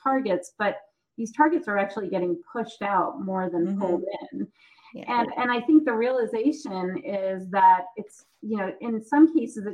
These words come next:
Speaker 1: technology just doesn't exist to get to net zero or, or significant decarbonization. In other cases, it's gonna take a lot longer than what was initially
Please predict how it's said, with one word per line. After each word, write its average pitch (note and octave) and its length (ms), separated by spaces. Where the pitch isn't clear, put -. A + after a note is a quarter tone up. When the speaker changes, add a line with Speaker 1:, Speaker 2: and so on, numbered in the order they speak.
Speaker 1:
technology A3 520
just F#3+ 240
doesn't F#3 260
exist F3 540
to C4+ 60
get A#3+ 200
to A3 300
net G#3 300
zero G#3 300
or, F#3 280
or F3+ 360
significant G3 640
decarbonization. G3+ 1000
In A3 100
other A#3 260
cases, A3+ 440
it's F#3 180
gonna F3+ 200
take - 240
a F3+ 40
lot F3 300
longer G#3+ 320
than F#3+ 180
what E3+ 140
was F#3 140
initially F3+ 440